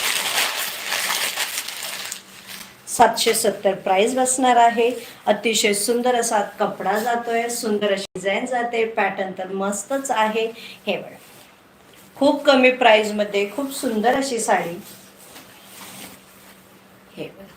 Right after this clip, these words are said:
केवढी सुंदर डिझाईन आहे. पल्लू बघा केवढा भारी आहे. सातशे सत्तर प्राइस बसणार आहे.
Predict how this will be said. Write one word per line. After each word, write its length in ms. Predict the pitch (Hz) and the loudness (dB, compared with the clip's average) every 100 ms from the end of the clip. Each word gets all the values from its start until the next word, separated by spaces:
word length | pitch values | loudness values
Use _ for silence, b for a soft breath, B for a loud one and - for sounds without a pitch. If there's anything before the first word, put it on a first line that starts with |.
| - - - - | -20 -20 -20 -8
केवढी 560 | 240 208 190 185 208 233 | 0 2 2 2 0 0
सुंदर 520 | - 233 202 185 196 | -4 -4 -4 -4 -4
डिझाईन 440 | 214 196 165 170 | -4 -8 -8 -8
आहे. 120 | 165 165 | -10 -8
पल्लू 440 | 208 190 202 233 | -6 -4 0 2
बघा 220 | 226 202 | 0 -2
केवढा 540 | 185 - 190 180 175 202 | -6 -6 -6 -4 -4 -4
भारी 280 | 226 214 | -2 -2
आहे. 380 | 185 180 175 185 | -2 -4 -6 -8
सातशे 420 | 196 190 - - | -6 -8 -6 -10
सत्तर 420 | 190 185 180 - 170 | -8 -8 -10 -10 -10
प्राइस 400 | - 175 185 214 | -4 -2 -2 -4
बसणार 400 | 214 220 214 208 | -6 -4 -2 0
आहे. 260 | 208 220 | 0 -2